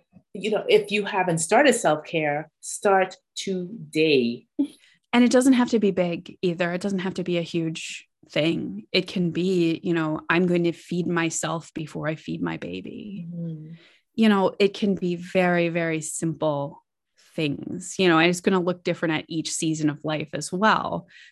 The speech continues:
Speaker 2: Self-care for a parent of a teenager is gonna look very different than the self-care of a parent of a newborn. So that,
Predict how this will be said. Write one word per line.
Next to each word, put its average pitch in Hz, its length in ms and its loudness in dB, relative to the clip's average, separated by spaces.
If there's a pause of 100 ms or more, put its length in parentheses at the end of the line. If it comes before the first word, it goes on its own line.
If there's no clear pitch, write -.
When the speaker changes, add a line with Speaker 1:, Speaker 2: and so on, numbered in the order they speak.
Speaker 2:
Self-care 208 520 2
for 180 140 2
a 165 60 0
parent 175 260 -2
of 156 80 -2
a 151 60 -4
teenager 196 760 4
is - 160 -4
gonna 196 200 -4
look 220 240 -8
very 247 260 -6
different - 840 -6 (540)
than 190 180 4
the 170 80 2
self-care 160 520 0
of 151 100 -6
a 147 60 -8
parent 147 440 -2
of 160 60 -6
a 160 100 -4
newborn. 160 500 0 (800)
So 175 520 0
that, 165 340 0